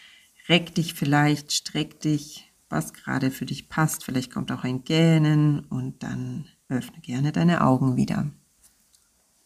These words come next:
Ja, und dann kommen jetzt hier meine fünf Tipps für mehr Wohlwollen und weniger Schuldzuweisungen in der Corona-Krise.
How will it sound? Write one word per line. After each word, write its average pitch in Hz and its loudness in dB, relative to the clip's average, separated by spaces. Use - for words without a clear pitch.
Ja, 196 10
und 143 4
dann 185 10
kommen 165 6
jetzt 156 2
hier 151 6
meine 156 8
fünf 185 8
Tipps - 6
für - 0
mehr 143 6
Wohlwollen 147 8
und 185 10
weniger 135 8
Schuldzuweisungen 143 2
in 147 6
der 147 4
Corona-Krise. - -2